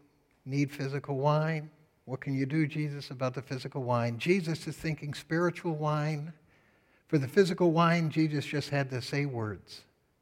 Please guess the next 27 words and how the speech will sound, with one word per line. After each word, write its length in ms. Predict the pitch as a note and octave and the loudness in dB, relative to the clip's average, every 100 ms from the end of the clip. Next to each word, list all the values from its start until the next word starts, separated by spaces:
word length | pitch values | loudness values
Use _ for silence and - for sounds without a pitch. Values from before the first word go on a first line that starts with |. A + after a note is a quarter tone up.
| _ _ _ _ _ - | _ _ _ _ _ 0
To 100 | E3+ | 2
produce 400 | D3 D#3+ G#3 G#3 | 6 8 8 4
the 140 | - | 0
spiritual 720 | - - G#3 A3 G#3 - G3 | -2 4 6 6 6 4 4
wine, 640 | E3 F3 F3 E3+ E3+ D#3 B2 | 6 6 4 2 0 -2 -8
Jesus 800 | - E3+ F3+ C#3+ B2 - - - _ _ _ _ | -2 4 4 2 -6 -6 -14 -18 _ _ _ _
has 300 | - D3+ D3 | -2 -2 -2
to 120 | - C3 | -4 -8
face 480 | - C3 B2 - - G#2 | -4 -4 -4 -8 -14 -16
that 220 | G#2+ C3 - | -4 -4 -2
hour. 480 | A2 A2 G2 G2 - _ _ _ _ _ _ _ _ - | -4 -6 -8 -12 -16 _ _ _ _ _ _ _ _ -4
"My 200 | A#2 A#2 | -2 0
hour 360 | C#3 D3+ B2+ A2+ | 2 2 0 -4
has 280 | B2 A2 | -6 -8
not 260 | A#2 B2 B2 | -8 -8 -8
yet 240 | A#2+ A2+ - | -8 -8 -8
come." 360 | - A2+ E2+ E2+ _ _ _ _ _ _ _ _ _ _ _ _ | -8 -8 -8 -18 _ _ _ _ _ _ _ _ _ _ _ _
And 80 | B2 | -6
he 60 | B2 | -6
is 100 | G#2+ | -6
speaking 640 | - F3 E3 B2+ A2 A2 _ _ _ _ _ _ | 0 0 0 -4 -8 -10 _ _ _ _ _ _
of 140 | A#2+ A#2+ | -2 -2
the 160 | A2+ | 2
hour 360 | A#2 C3+ C#3 C3 | 2 4 0 -4
of 200 | C3 A#2 | -6 -6
his 300 | - B2+ - | -4 -6 -6
death. 460 | - - F#2+ - - | -4 -4 -4 -10 -20